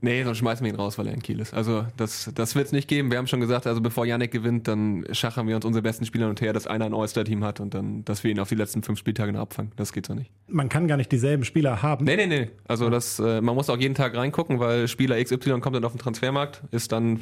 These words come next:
Speaker 1: zwanzig Stunden, dreißig Stunden drauf und wer am meisten geboten hat, bekommt den Spieler. Und, äh, da habe ich, äh, auf Kimmich richtig viel bezahlt und das ist auch der punktbeste Spieler, von daher habe ich da einen ganz guten Transfer, äh, schon getätigt.
Speaker 2: Und wen hast du im,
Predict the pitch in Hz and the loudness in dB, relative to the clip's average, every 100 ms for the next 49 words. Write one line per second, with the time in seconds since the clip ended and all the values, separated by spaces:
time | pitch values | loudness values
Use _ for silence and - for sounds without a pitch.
0 | - 120 120 123 - 123 127 113 113 123 | -2 -2 0 0 2 2 4 4 2 0
1 | 120 117 113 135 151 - 117 117 117 117 | 0 0 2 2 0 -2 0 2 2 0
2 | - - 120 127 123 113 123 123 110 117 | -4 -2 0 0 0 0 0 0 -2 -2
3 | 117 113 104 117 107 113 - - 107 120 | -2 -2 -2 -2 -2 -4 -14 -8 -6 -4
4 | 110 107 131 - - - - - - - | -4 -4 -4 -8 -18 -18 -18 -18 -18 -18
5 | - 107 120 123 120 127 117 113 117 - | -4 0 2 2 2 2 4 2 0 0
6 | 147 135 135 131 127 - 120 - 120 131 | 2 2 0 0 0 0 0 2 2 2
7 | 113 117 110 107 120 117 110 117 - 117 | 0 0 -2 0 0 0 0 -2 0 0
8 | 107 110 104 101 113 101 104 101 110 107 | 0 0 -2 -2 -2 -2 -2 -2 -4 -2
9 | 107 113 - 104 - 101 101 - - 107 | -4 -4 -6 -4 -2 -2 -2 -8 -6 -2
10 | 101 104 104 104 104 98 104 - - 117 | -2 -2 -2 -2 -2 -4 -6 -6 -2 0
11 | 123 139 147 120 | 2 2 2 0